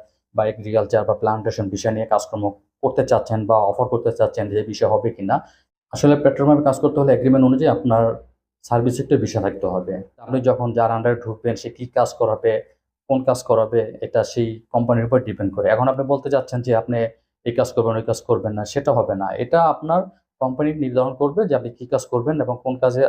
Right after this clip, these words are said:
আপনাকে মানানসই হয়, কী কাজ করার জন্য আপনি প্রস্তুত আছেন, সেটা তারা দেখবে। দেখার পরে আপনাকে সেই কাজে তারা নিয়োগ করবে। তো এটা কিন্তু একটা ভালো পদক্ষেপ, কারণ যেহেতু মালয়েশিয়ার সরকার আস্তে আস্তে এখন প্রবাসীদের প্রতি একটা যে আশ্বাস, যে প্রবাসীদের উপর যে একটা আস্থা দিচ্ছে, সেটা কিন্তু আসলে একটা গুরুত্বপূর্ণ বিষয়।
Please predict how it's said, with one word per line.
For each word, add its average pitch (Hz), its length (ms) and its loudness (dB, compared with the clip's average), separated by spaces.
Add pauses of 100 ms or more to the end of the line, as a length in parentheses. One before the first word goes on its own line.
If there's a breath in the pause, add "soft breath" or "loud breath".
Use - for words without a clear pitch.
(140)
আপনাকে 120 320 -4
মানানসই 120 460 -2
হয়, 139 200 2
কী 117 80 -14
কাজ 113 180 0
করার - 300 2
জন্য 120 160 -2
আপনি 113 180 -6
প্রস্তুত 131 340 -4
আছেন, 147 260 0 (360 loud breath)
সেটা 120 200 0
তারা 113 200 4
দেখবে। 113 400 0
দেখার 123 260 0
পরে 139 180 2
আপনাকে 113 260 -4
সেই 107 140 -10
কাজে 113 220 0
তারা 113 180 -4
নিয়োগ 98 240 -6
করবে। 85 280 -12 (420)
তো - 60 -2
এটা 135 160 2
কিন্তু 170 160 2
একটা 170 160 0
ভালো 123 260 0 (100)
পদক্ষেপ, 143 500 -2
কারণ 127 240 2
যেহেতু 123 280 -6
মালয়েশিয়ার 120 440 -8
সরকার 120 320 2 (180)
আস্তে - 200 -4
আস্তে 117 240 0
এখন 110 200 0 (220)
প্রবাসীদের 127 480 0
প্রতি 120 260 -2
একটা 110 300 0 (680 loud breath)
যে 110 160 2
আশ্বাস, 113 500 0
যে - 180 -4
প্রবাসীদের 135 340 -2
উপর 135 180 -4
যে 127 120 -4
একটা 127 140 -4
আস্থা 113 360 0
দিচ্ছে, 123 360 -4
সেটা 117 240 -2
কিন্তু 123 200 -4
আসলে 110 260 -2
একটা 107 160 -2
গুরুত্বপূর্ণ 120 600 -4
বিষয়। 104 400 -8